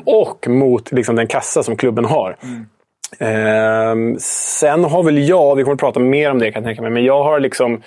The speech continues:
Speaker 1: Eh, det är lätt att peka på skadade spelare
Speaker 2: Mm.
Speaker 1: och säga att det här är en flopp. Men för mig är skada, det är en otur.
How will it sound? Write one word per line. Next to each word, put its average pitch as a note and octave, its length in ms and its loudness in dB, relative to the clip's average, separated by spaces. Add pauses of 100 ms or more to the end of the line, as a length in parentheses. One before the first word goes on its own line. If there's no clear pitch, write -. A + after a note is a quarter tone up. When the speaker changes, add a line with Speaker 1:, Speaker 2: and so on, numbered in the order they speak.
(520)
Speaker 1:
Eh, A2 400 -6
det C#3 120 -2
är B2+ 40 2
lätt D3 340 -2
att A2+ 200 -6
peka A2+ 260 -2
på A2+ 80 -4
skadade B2 760 -2
spelare F#2+ 520 -2 (260)
Speaker 2:
Mm. F2+ 180 -16
Speaker 1:
och G#2+ 60 -4
säga A2+ 120 0
att G2+ 60 -2
det A2 60 -2
här C3 80 -2
är C3+ 40 -4
en B2 60 -4
flopp. - 240 -4 (160)
Men B2+ 120 -4
för C3 80 -2
mig D3+ 260 2
är D#3+ 40 0
skada, C3+ 400 0
det A#2 60 0
är C3 40 2
en C#3+ 120 2
otur. A2 440 -4